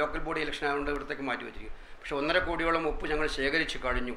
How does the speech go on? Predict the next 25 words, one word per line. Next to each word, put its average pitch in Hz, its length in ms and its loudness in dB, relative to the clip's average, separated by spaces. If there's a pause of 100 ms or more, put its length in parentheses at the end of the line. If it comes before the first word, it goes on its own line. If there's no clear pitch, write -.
(120)
രാഷ്ട്രപതിക്ക് 143 560 0
കൊടുക്കാനായിട്ട് 127 480 0
ഈ 120 80 -8
ബില്ല് 123 200 -4
പിൻവലിക്കുന്നത്. - 520 -8 (840)
ഇതിനേക്കാൾ 233 380 10
ഉപരിയായിട്ടും 233 420 10 (160)
ഏറ്റവും 233 320 4
സിഗ്നിഫിക്കൻ്റ് 247 580 8
ആയ 233 60 12 (100)
കാര്യം, 127 300 6 (800)
കോൺഗ്രസ് 214 500 8
ഭരിക്കുന്ന 214 340 6 (100)
മൂന്ന് 196 240 4
സംസ്ഥാനങ്ങൾ, 139 560 4 (800)
ശ്രീ 147 200 -2
രാഹുൽ 165 300 6
ഗാന്ധിയുടെ 165 380 4
നിർദ്ദേശമനുസരിച്ച് 147 720 -2
തന്നെ 113 200 -6 (960)
പഞ്ചാബ്, 180 480 12 (500)
ഛത്തീസ്ഗഡ്, 196 720 6 (520)
അതുപോലെ 165 320 2
തന്നെ 160 180 2 (200)
രാജസ്ഥാൻ, 170 460 6